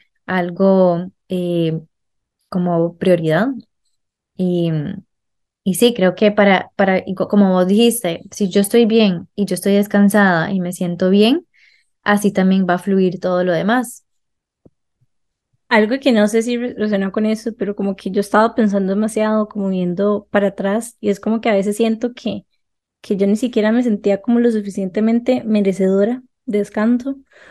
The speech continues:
Speaker 2: o lo suficientemente merecedora de dedicarme tiempo para ir a moverme. O sea, es como, es como tan loco, porque al final de cuentas creo que está demasiado asociado con mi, con mi amor propio. O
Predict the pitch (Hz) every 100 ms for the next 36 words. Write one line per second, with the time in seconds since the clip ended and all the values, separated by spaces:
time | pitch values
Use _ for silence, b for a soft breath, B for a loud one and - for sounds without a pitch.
0 | b b 220 214 214 208 202 208 196 226
1 | 226 240 240 247 240 226 208 196 190 196
2 | 226 247 202 214 196 - 208 233 233 233
3 | 240 262 - 196 190 185 208 247 196 208
4 | 226 240 240 233 220 247 214 202 - 277
5 | 254 196 _ b b - 202 - 285 277
6 | - _ _ 220 196 185 175 180 202 233
7 | - 294 294 _ - 220 214 202 202 226
8 | 269 262 269 262 262 262 254 254 233 220
9 | 233 247 226 254 269 254 226 196 185 _
10 | _ _ _ _ _ - 226 208 196 196
11 | 285 302 220 214 202